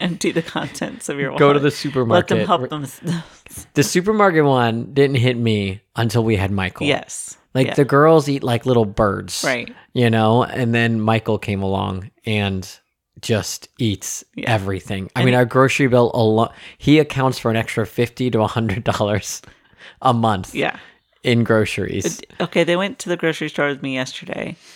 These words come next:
Speaker 1: And, okay, first of all, they, they, usually I go grocery shopping by myself. That's, like, my time to, like, be by myself.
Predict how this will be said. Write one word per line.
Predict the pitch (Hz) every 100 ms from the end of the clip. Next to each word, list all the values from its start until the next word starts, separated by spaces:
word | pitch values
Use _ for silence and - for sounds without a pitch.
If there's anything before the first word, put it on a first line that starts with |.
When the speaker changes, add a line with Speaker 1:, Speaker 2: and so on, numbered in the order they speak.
| _ _ _ _
Speaker 1:
And, | 165 160 151 143 139 - _ _ _ _ -
okay, | - 135
first | - 156 -
of | 139
all, | 131 135 - _ _ _ _
they, | - - -
they, | - - _ _ _
usually | 170 196 214 208
I | 170
go | 165 160
grocery | 147 147 143
shopping | 139 143 -
by | 131
myself. | - 127 147 -
That's, | 127 -
like, | 131 -
my | 123
time | - 127 113
to, | 120 113 - _ _ _ _ _
like, | 156 -
be | 143
by | 139 131
myself. | 123 - - - -